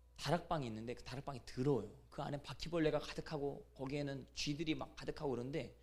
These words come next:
이거는 다 기가 막히게 숨겨놓고, 이거 어떤 한쪽에 이 딱 방, 아주 깨끗하게 정리된 것처럼 방만,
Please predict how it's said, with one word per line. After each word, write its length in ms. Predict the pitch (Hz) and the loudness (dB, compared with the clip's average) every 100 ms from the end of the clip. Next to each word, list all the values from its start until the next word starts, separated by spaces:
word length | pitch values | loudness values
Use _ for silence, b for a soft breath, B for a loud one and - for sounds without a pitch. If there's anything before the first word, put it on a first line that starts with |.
| b b b | b b b
이거는 320 | 151 180 170 | 6 6 6
다 100 | - | 0
기가 240 | - 165 196 | 2 8 8
막히게 280 | 160 - | 8 4
숨겨놓고, 720 | 139 196 190 127 - 165 101 - b b b | 2 2 2 0 2 0 0 -8 b b b
이거 100 | 156 | 6
어떤 260 | 123 - 160 | 6 6 2
한쪽에 380 | 220 247 220 165 | 0 0 2 2
이 120 | 120 | 2
딱 180 | - - | -4 -10
방, 240 | - 120 - | -8 -8 -10
아주 180 | - - | -10 -6
깨끗하게 400 | - - 240 185 | -4 0 2 2
정리된 400 | 143 151 160 143 | 2 2 2 2
것처럼 440 | 135 - 120 - - | 0 0 0 0 -4
방만, 440 | - 131 135 123 | -6 0 2 2